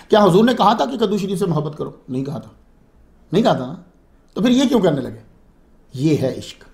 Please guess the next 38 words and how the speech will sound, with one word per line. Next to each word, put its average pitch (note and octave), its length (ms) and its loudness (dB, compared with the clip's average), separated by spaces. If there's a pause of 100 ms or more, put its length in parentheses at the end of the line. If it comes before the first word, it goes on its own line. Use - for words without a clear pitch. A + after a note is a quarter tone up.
(1400)
तो D#3 60 2
जितने C#4+ 300 6
भी D4 80 4
उलमा A#3+ 340 6
हैं, A#3 180 4
खुतबा F#3+ 380 6
हैं, F#3+ 280 2
ख़ास A#3 280 2
तौर G3+ 140 4
पर E3+ 120 2
इमाम, D3+ 220 -2
मैं, C#4 140 0 (180)
मैं G#3+ 120 2
अवाम F3+ 340 2
को A3 120 0
नहीं F#3+ 120 0
कह E3 100 2
रहा, D3 120 4
अवाम E3 220 2
का G#3 120 0
एक F#3 140 0
अपना E3 200 -2
फर्ज D3+ 140 -2
है, G#3+ 60 -4
लेकिन A#3 180 -4
उलमा F#3+ 420 2
तो A3 100 -2
पढ़कर F3 280 0
आए A#3 140 0
हैं G#3+ 80 0
ना, C4 160 -6 (920)
वो E3+ 140 4
तो A3 120 4
अब G#3+ 240 2
इश्क F3+ 180 2
मुस्तफ़ा A3 340 4
सिखाएंगे A3+ 440 2
ना। C4 100 0